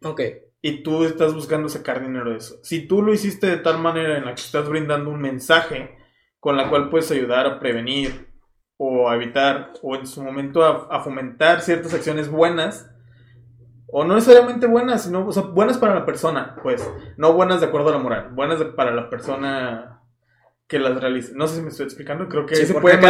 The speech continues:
Speaker 2: mal-,
Speaker 1: acá
Speaker 2: ay, creo que ahí se puede
Speaker 1: sí, porque
Speaker 2: malinterpretar
Speaker 1: acá
Speaker 2: varias,
Speaker 1: sería mucha comercialización,
Speaker 2: varias cosas,
Speaker 1: güey.
Speaker 2: sí, sí, sí.
Speaker 1: Mucha.
Speaker 2: Si estás dando un mensaje, pues ahí como que todavía se puede más o menos justificar, porque a fin de cuentas sigue sin ser tu historia. ¿Me explico?
Speaker 1: Ok, entonces,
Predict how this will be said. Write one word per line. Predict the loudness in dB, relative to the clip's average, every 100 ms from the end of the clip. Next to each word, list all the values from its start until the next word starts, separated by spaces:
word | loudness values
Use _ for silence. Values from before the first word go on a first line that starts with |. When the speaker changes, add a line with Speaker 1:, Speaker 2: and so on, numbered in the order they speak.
| 8
Speaker 2:
mal-, | 8
Speaker 1:
acá |
Speaker 2:
ay, | 8 10
creo | 10
que | 10
ahí | 6
se |
puede | 10 10
Speaker 1:
sí, | 10
porque | 8
Speaker 2:
malinterpretar | 8 6 6 4
Speaker 1:
acá | 8
Speaker 2:
varias, | 8
Speaker 1:
sería | 8 6 6
mucha | 2 0
comercialización, | 0 2 2 2 8 8
Speaker 2:
varias | 8 6
cosas, | 8 8 6 4
Speaker 1:
güey. | 4
Speaker 2:
sí, | 2
sí, | -4 -6
sí. | -8
Speaker 1:
Mucha. | -4 -6 -6 -14
Speaker 2:
Si | -2 0
estás | 6 6
dando | 6 4
un |
mensaje, | 2 4 2 6 4
pues | 6 2 6
ahí | 4 4
como | 0 -2
que | -2 0
todavía | 4 4 4
se | 0
puede | 4 4 4 0 -14 _ _ _ -20 -20 -20 _ -4
más | -2 0
o | 0
menos | 0 0
justificar, | -2 -4 -4 -2 -2 -2
porque | -2 4 4
a |
fin | 2 -2
de | -4
cuentas | -6 -8
sigue | -10 -10
sin | -10 -14
ser | -14 -16
tu |
historia. | -8 -8 -8 -16 _ _ _ _ _ _ -16
¿Me | -16
explico? | -12 -12 -12 -18 _ _ -14
Speaker 1:
Ok, | -8 -4
entonces, | -2 0 -2 -4 -14